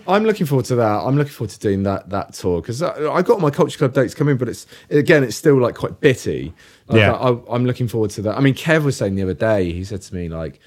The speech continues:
Speaker 1: he said before covid hit, a contract had been signed with Live Nation to do three hundred shows. And it would have been Australia, Japan.
Speaker 2: Wow.
Speaker 1: And it's, it will happen.
Speaker 2: Yeah.
Speaker 1: That will happen,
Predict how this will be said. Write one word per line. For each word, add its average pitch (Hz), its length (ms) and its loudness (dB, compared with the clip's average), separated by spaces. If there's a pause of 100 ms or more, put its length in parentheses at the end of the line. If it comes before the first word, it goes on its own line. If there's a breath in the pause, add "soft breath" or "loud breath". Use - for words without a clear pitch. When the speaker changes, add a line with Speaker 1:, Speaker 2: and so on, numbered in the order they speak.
(260 soft breath)
Speaker 1:
he 95 140 -12
said 95 320 -8
before 117 300 -4
covid 98 340 -4
hit, 85 240 -6
a - 80 -10
contract 98 420 -2
had 82 120 -4
been 87 120 -4
signed 85 380 -6
with 82 140 -6
Live 87 180 -2
Nation 87 380 -4
to - 100 -18
do 73 120 -12
three 95 460 -8
hundred 85 320 -8
shows. 82 400 -14 (260 loud breath)
And - 360 -4
it - 20 -4
would 95 80 0
have 90 80 -4
been 87 160 -2
Australia, 95 680 -2
Japan. 95 540 -8
Speaker 2:
Wow. 110 680 2
Speaker 1:
And 165 100 2
it's, 180 160 -2
it 214 180 4
will 214 200 6
happen. 120 420 -2 (140)
Speaker 2:
Yeah. 120 240 0 (140)
Speaker 1:
That 127 160 -4
will 127 180 2
happen, 95 460 -4